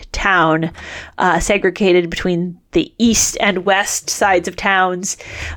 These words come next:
He becomes a local legend for feats of athleticism and helpfulness and his ignorance of the sharp racial boundaries of the town.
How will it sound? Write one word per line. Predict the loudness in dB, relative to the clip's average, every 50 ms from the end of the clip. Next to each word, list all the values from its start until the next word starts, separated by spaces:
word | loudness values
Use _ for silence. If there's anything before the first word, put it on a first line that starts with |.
| -14 -18 -18 -14
He | -6 -2 0 0
becomes | 0 2 2 0 2 2
a | 2 4
local | 4 4 4 4 4 4
legend | 4 4 4 2 0 -6 -4
for | -4 -4
feats | -2 -4 -4 -2 -2
of | -4 -2
athleticism | -2 -2 -4 -4 -2 0 2 2 2 2 0 0 0 0 0
and | -2 -4 -4
helpfulness | 0 0 0 0 2 0 2 2 2 0 0
and | 0 -2 0
his | 0 -2 -4 -2 -2
ignorance | -2 0 2 2 4 4 2 2 -2
of | -2 -2 -2 0
the | 0 0
sharp | 0 2 2 2 2 2
racial | 2 2 2 2 2 0
boundaries | 2 2 2 2 2 2 2 2 2 2 0
of | -4 -4
the | -4
town. | -4 -2 -2 -2 -2 -2 -6 -10